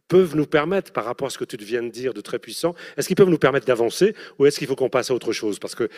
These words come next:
c'est ce qu'on a entendu autour de, même si notre ami, euh, philosophe l'a bien déconstruit, c'est tout ce qu'on entend au jour d'une espèce d'éco-anxiété, de peur de l'avenir, qui a quelque chose de terrifiant, quoi.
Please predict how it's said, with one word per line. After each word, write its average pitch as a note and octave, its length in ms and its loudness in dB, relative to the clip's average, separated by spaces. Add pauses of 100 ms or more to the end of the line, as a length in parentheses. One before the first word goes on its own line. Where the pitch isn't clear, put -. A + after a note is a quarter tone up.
c'est - 120 -12
ce - 40 -14
qu'on A2+ 140 -8
a A2+ 60 -4
entendu A2 400 -4
autour B2+ 320 0
de, A#2 240 2 (360)
même A2 140 -4
si - 140 -8
notre A2 240 -6
ami, A2 400 -6
euh, F#2+ 720 -8 (320)
philosophe A2+ 420 2
l'a A2 100 0
bien A2+ 160 4
déconstruit, A2 600 -2 (240)
c'est - 140 -4
tout D3+ 100 -2
ce - 60 -8
qu'on B2+ 140 0
entend A#2+ 200 0
au A2+ 100 0
jour A#2 200 -4
d'une A2+ 140 -4
espèce G#2 220 -2
d'éco-anxiété, C3 1080 -4
de A2 100 -10
peur C3+ 400 -2
de B2+ 80 -8
l'avenir, C3+ 460 -12 (400)
qui - 80 -12
a A2 40 -6
quelque G2+ 180 -8
chose A2 140 -6
de G2+ 60 -6
terrifiant, A#2+ 460 -8
quoi. - 180 -20